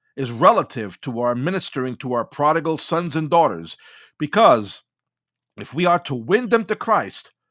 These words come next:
our lives must be living epistles that can be seen and read of all men,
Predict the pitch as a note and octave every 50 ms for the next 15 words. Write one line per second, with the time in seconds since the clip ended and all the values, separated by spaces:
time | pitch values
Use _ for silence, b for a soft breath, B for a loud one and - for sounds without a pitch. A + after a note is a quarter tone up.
0 | _ _ _ _ _ _ _ _ - A#2+ B2+ C3+ C#3+ D3+ D#3 E3 E3+ E3+ D3 A2
1 | - A#2+ B2 C#3 F3 F#3+ F3+ - - - E3+ D3+ C3+ B2 A#2+ F#2+ G2+ G#2+ A2 D#3
2 | G#3 A3 A#3+ A3+ - F3+ - G#3 G3 - - - D2 - _ - - - - B2+
3 | - - B2 B2+ B2+ A#2+ - - - G3 F#3+ D3+ C3 C3 B2 A2+ A2+ C3 E3+ D#3+
4 | C3 A2+ F#2 G#2+ C#3+ D#3 D#3 D#3 D#3 C3+ C3+ C3+ A2+ - - -